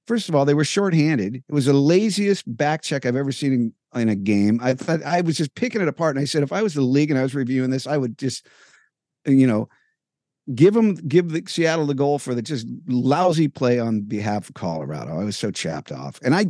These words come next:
you know, you heard me say it before. I don't usually bitch about calls, but this one, I, I really lost it.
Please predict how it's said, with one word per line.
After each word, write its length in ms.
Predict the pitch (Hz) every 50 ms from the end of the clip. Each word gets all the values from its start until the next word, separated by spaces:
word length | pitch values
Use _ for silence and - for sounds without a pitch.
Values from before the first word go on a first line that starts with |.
| - - - _ _ _ _
you 160 | - 143 156
know, 220 | 135 113 101 101 - -
you 300 | - 123 123 143 139 135
heard 240 | 113 113 117 117 107
me 120 | 101 101
say 220 | 107 - - 90 98
it 40 | 92
before. 320 | 98 92 - - 80 80
I 80 | 92 127
don't 140 | 151 147 117
usually 320 | 120 127 117 107 110 104
bitch 340 | 82 - - 87 95 - -
about 280 | 95 98 95 95 - -
calls, 420 | - 95 92 95 98 98 95 -
but 180 | - - 95 -
this 200 | 120 113 - -
one, 140 | 107 101
I, 160 | 90 85 85 78 -
I 60 | 98
really 260 | 95 87 87 85 82
lost 380 | 80 71 60 73 71 - - -
it. 120 | 64 -